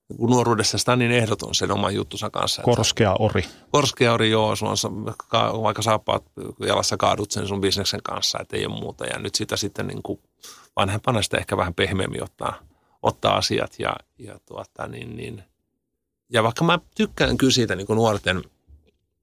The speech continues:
Speaker 1: mä tykkään siitä niinku sitoutuneisuudesta. Se on tosi tärkeää, koska ilman sitä sitoutuneisuutta sä et sä puskettu sitä sun juttua läpi. Ja sä et,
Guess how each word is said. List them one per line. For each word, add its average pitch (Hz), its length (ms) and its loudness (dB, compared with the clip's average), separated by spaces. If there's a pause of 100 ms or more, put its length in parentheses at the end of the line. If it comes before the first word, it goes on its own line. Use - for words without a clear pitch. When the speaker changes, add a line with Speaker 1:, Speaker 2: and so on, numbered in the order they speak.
(320)
Speaker 1:
mä 113 80 -8
tykkään 117 380 2
siitä 95 280 -2
niinku 107 160 -8
sitoutuneisuudesta. 87 880 -2
Se 135 60 2
on 123 60 0
tosi 135 220 2
tärkeää, 110 480 0
koska 98 200 0
ilman 123 200 4
sitä - 120 0
sitoutuneisuutta 104 720 2
sä 104 80 -2
et 98 60 0
sä 107 140 -2
puskettu 107 440 -2
sitä 90 140 -6
sun 95 140 0
juttua 98 320 0
läpi. 90 280 0 (560)
Ja 110 60 0
sä 117 100 4
et, 113 320 0